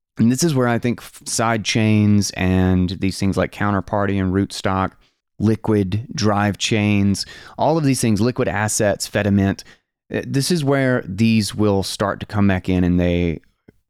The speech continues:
they will basically be ground planted as some of these things start to pick up. So I think this was a really good one to hit in kind of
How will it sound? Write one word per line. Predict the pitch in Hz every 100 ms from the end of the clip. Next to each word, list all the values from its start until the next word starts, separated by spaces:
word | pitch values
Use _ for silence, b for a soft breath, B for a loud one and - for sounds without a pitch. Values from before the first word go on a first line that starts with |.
| _ -
they | 117
will | 127
basically | 160 165 190 147
be | 123
ground | 104 95 104 107 101 -
planted | - 92 90 87 82 80 - B B B -
as | 98 95 92 -
some | - 113 104
of | 92
these | 98 90
things | - 92 87
start | - - 92 - -
to | - 90 82 82 - -
pick | 104 -
up. | 85 - - - _ _ _ _ -
So | 117
I |
think | 117 170
this | 160 139
was | 120
a |
really | 104 117 120
good | 98 110
one | 101 92
to | 90
hit | 95 - 120 104
in | - 92 95 92 92 - b b _ _ _ _ _ _ _ _ _ _ _
kind | -
of | 139